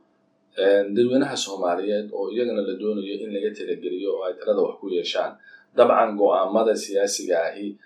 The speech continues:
markay ururiyaan afkaarta dadka u tartamaya doorashooyinka iyo dadweynaha Soomaaliyeed ayay ka soo dhex baxayaan, ayaa madaxdu soo saaraysaa habraaca, eh, mataqaanaa doorashooyinka loo fulinayo. Marka dadna fikirkooda la qaadayaa, la ururinayaa, inna waa intii go'aanka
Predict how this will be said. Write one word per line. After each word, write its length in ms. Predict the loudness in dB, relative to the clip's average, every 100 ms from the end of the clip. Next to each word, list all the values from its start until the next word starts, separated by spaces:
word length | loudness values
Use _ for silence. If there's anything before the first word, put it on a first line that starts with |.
| _
markay 340 | -4 -4 -2 -4
ururiyaan 720 | -2 -4 -2 4 6 4 -2 _ _ -14
afkaarta 500 | -14 0 4 4 4
dadka 260 | 0 0 -2
u 160 | -2
tartamaya 460 | -6 -8 -6 -6 -6
doorashooyinka 720 | -4 -4 -2 0 0 -2 -8 -14 _ _ -8
iyo 120 | -4
dadweynaha 420 | -4 0 2 2 0
Soomaaliyeed 580 | -4 -4 -2 -2 -4 -6 _ -6
ayay 200 | 0 0
ka 100 | 0
soo 200 | -2 -2
dhex 140 | -2 -4
baxayaan, 440 | -2 -2 -4 -6 -10 _ -10
ayaa 180 | -4 -2
madaxdu 360 | 0 0 -2 -2
soo 180 | -2
saaraysaa 540 | 0 -2 -4 -6 -12 -16 -18 -20 -8
habraaca, 500 | -4 2 4 4 -2 -10
eh, 120 | -12 -10
mataqaanaa 500 | -10 -8 -6 -4 -4
doorashooyinka 580 | -2 -2 -2 -6 -6 -6
loo 160 | -4 -4
fulinayo. 400 | -4 -8 -8 -10 -12 -18 2
Marka 320 | 2 4 4 4 2 _ -20 -10
dadna 340 | 6 8 8 2
fikirkooda 480 | -2 -2 2 4 4
la 80 | 4
qaadayaa, 480 | 4 4 2 -2
la 80 | -2
ururinayaa, 560 | -6 -6 -6 -6 -8 -14 _
inna 180 | -2 4
waa 140 | 4 4
intii 180 | 0 -4
go'aanka 360 | -2 -2 -4